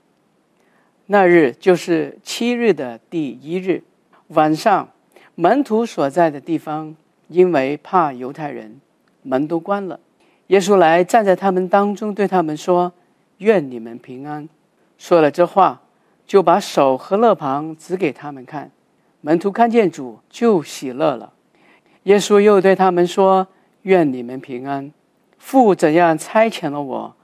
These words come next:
我也照样差遣你们。”说了这话，就向他们吹了一口气，说：“你们受圣灵。你们赦免谁的罪，谁的罪就赦免了；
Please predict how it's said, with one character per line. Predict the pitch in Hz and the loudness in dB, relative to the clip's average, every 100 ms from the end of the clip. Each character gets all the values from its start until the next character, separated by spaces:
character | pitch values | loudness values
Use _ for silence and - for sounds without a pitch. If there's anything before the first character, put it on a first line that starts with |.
| _ _ _ - | _ _ _ -2
我 | 151 180 | 2 6
也 | 156 139 131 131 | 4 2 -4 -6
照 | - 180 | 0 2
样 | 160 147 147 | 2 0 -4
差 | - 208 | -2 0
遣 | 208 156 | 0 -6
你 | 151 | -6
们。” | 107 107 - _ _ _ _ | -8 -20 -20 _ _ _ _
说 | - 175 | 2 2
了 | 151 | 2
这 | 185 | 0
话， | 175 190 156 | 2 2 2
就 | 151 196 165 | -2 -2 -2
向 | 151 202 175 | -2 -4 -2
他 | 185 | -4
们 | 165 165 | -4 -8
吹 | - 254 | -6 -4
了 | 226 | -2
一 | 160 | -4
口 | 175 - 110 | -6 -14 -18
气， | - 160 135 120 _ _ _ | -14 -12 -12 -14 _ _ _
说 | - 170 165 160 165 _ _ _ | -8 0 0 0 -4 _ _ _
：“你 | - 143 139 | -4 -2 0
们 | 139 156 | -2 -6
受 | - 202 135 | 0 0 0
圣 | - 165 123 | -6 -8 -8
灵。 | 104 101 _ _ _ _ _ | -14 -18 _ _ _ _ _
你 | 170 180 | 4 4
们 | 185 226 | 4 0
赦 | 226 269 233 | 0 2 4
免 | 165 151 | 2 0
谁 | - 175 | 0 2
的 | 214 180 | 2 2
罪， | 220 190 139 _ _ | 2 2 -2 _ _
谁 | - 185 | 2 2
的 | 180 | 2
罪 | 156 202 160 | 2 2 2
就 | 147 180 156 | 0 0 -2
赦 | - 196 151 | -2 -2 -2
免 | 117 | -6
了； | 104 | -16